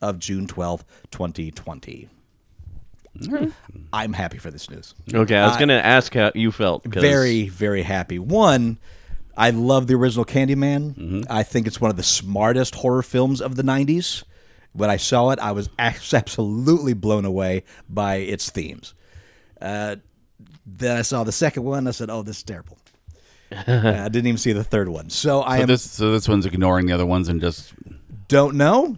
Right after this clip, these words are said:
Speaker 3: Well,
Speaker 1: 'Cause
Speaker 3: Barker
Speaker 1: it said it's a spiritual sequel, and talking about canon, it might.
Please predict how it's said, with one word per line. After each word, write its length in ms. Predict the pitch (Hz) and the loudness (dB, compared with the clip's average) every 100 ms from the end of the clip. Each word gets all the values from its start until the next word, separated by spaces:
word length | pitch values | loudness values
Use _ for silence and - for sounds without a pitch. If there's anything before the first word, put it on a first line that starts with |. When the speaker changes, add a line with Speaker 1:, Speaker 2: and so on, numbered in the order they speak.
| - - | -10 -4
Speaker 3:
Well, 100 | 143 | 6
Speaker 1:
'Cause 280 | - 131 | 8 6
Speaker 3:
Barker 140 | 156 - | -2 -8
Speaker 1:
it 60 | 151 | 0
said 200 | 160 139 | 0 2
it's 80 | |
a 60 | 123 | -2
spiritual 360 | - 170 143 147 | 2 2 2 0
sequel, 460 | - 165 160 156 | 0 2 4 4
and 340 | 139 127 127 - | 4 2 0 2
talking 240 | 135 135 | 0 2
about 200 | 123 117 | -2 -2
canon, 400 | - 143 147 147 | -2 0 0 -2
it 160 | 117 101 | -4 -2
might. 600 | 104 117 139 175 - | 0 2 2 0 -2